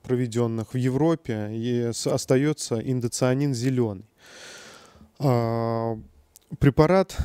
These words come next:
интраоперационно вводится в шейку матки на три и на девять часов условного циферблата, э, в, на глубину около одного сантиметра в шейку матки.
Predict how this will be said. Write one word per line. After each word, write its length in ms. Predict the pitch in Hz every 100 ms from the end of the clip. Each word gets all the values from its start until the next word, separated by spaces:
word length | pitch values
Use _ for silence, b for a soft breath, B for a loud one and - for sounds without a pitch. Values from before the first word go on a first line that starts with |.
| -
интраоперационно 1040 | 139 139 143 127 147 143 - 165 170 131
вводится 580 | 110 113 151 131 - 120
в 60 | -
шейку 380 | 143 131 -
матки 380 | 139 156 156 -
на 200 | 113 113
три 260 | - 151 131
и 40 |
на 140 | 110 113
девять 360 | 120 123 117
часов 480 | - 120 - 156 -
условного 540 | - 120 131 135 123 120
циферблата, 840 | - 123 - 117 123 101 - - 113 117
э, 80 | 123
в, 440 | 110 110 113 107 123
на 100 | 123
глубину 540 | 120 120 135 156 127
около 580 | 123 - 123 120 113 113 -
одного 400 | 120 117 120 131
сантиметра 680 | - 120 127 123 104 -
в 40 | 104
шейку 320 | - 120 147
матки. 460 | 160 190 - 151